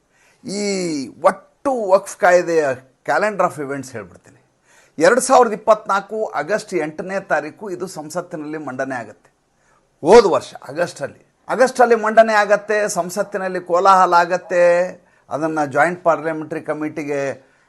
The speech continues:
ಆ, ಸರ್ಕಾರ ಕೊಡತ್ತೆ, ಅದಾದ್ಮೇಲೆ ಸಭೆಗಳು ನಡೀತವೆ, ಮುಂದಾದಂಥ ವಿದ್ಯಮಾನಗಳು ನಿಮ್ಗೆ ಗೊತ್ತೇ ಇದೆ. ಏಪ್ರಿಲ್ ಎಂಟನೇ ತಾರೀಕು ಈ ವಿಧೇಯಕ ಪಾಸ್ ಆಗತ್ತೆ, ರಾಷ್ಟ್ರಪತಿಯವರ ಸಹಿಗೆ ಐದನೇ ತಾರೀಕು ಹೋಗುತ್ತೆ. ಐದನೇ ತಾರೀಕು ಹೋದ್ಮೇಲೆ ಅದು ಪಾಸ್ ಆಗಿ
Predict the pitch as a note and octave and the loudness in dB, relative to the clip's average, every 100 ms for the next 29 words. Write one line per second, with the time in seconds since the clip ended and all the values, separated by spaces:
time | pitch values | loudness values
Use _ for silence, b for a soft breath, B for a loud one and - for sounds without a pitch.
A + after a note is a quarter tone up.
0 | _ A2 A#2+ C#3+ B2+ D#3+ D3+ D3 C#3+ C#3+ | _ -10 -6 -6 -2 2 2 0 -4 -6
1 | C#3+ D3 C#3 B2 C3+ C3+ C#3+ C#3+ B2 A#2 | -6 -6 -4 -2 -2 -4 -6 -12 -12 -10
2 | D3 C#3 C3+ C#3 C3+ C#3+ C#3 C3+ C#3 F3 | -8 -6 -8 -8 -8 -6 -6 -6 -8 -6
3 | D#3+ C#3+ D3+ D#3+ C#3 C3+ C#3+ C3 C3+ D#3+ | -6 -6 -10 -12 -10 -10 -8 -8 -10 -12
4 | C#3 G#2+ G2 C3 F#2+ - _ b b b | -14 -16 -12 -12 -12 -18 _ b b b
5 | b b b b b b b _ E3+ G#3 | b b b b b b b _ 6 6
6 | D#4+ D4+ C#4 A#3+ A#3 B3 A#3 G#3+ A3+ A#3 | 4 6 6 6 2 2 4 2 0 -4
7 | F#3 E3 E3 A3 F#3+ - - E3+ F3 E3 | -2 -2 0 0 0 -2 0 0 0 -4
8 | A#2 - _ _ _ D3+ D#3 D#3+ C#3+ D3 | -6 -10 _ _ _ -2 -2 -2 -10 -6
9 | D3+ B2+ B2+ C#3 D3+ B2 B2+ C3 D#3 D3+ | -6 -6 -8 -6 -4 -4 -6 -8 -6 -6
10 | C3+ C3 B2 A#2+ - D3+ B2 C#3 C3 B2 | -6 -8 -10 -10 -8 -10 -8 -10 -8 -10
11 | B2 B2+ A#2 E3+ C#3+ A2+ - C#3 - B2+ | -8 -10 -10 -14 -16 -14 -6 -6 -6 -10
12 | B2+ A#3+ B3+ | -10 -12 -14